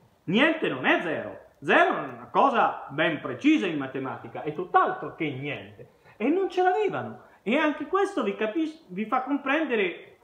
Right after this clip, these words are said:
e, e ci fa capire che limiti avessero la matematica con le cifre, eh, greche romane.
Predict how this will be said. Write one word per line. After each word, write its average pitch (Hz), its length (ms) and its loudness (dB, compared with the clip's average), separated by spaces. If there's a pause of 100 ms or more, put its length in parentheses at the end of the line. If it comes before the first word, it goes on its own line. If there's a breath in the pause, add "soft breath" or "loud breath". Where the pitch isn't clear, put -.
(800)
e, 196 220 -2
e 185 140 2
ci 202 100 -12
fa 262 180 0
capire 302 680 0
che 294 260 0
limiti 208 720 2
avessero 160 760 0 (160 loud breath)
la 185 360 4
matematica 170 1300 -2
con 208 360 2
le 170 840 0
cifre, 170 640 -2
eh, 143 400 0
greche 147 680 -2
romane. 127 680 -4